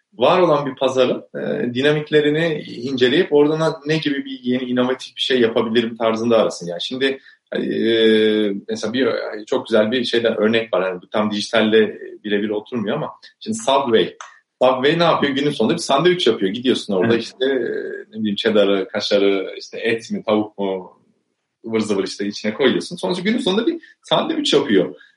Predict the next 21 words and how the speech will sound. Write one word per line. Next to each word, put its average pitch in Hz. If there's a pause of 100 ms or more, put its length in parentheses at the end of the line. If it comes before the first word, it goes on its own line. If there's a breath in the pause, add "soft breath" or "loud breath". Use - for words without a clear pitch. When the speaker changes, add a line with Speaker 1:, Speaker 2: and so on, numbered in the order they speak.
(180)
Speaker 1:
E, 127
bu 190
yıllardan 196
beri 180
olan 170
bir 170
şey 160
değil 214
mi 127
zaten? 101
Bizim 120
se-, -
iş, -
iş 120
değil 156
mi? 101
Dershane 110
çıkışlarında, -
<laughs> -
ortaokul 117
çıkışlarında 110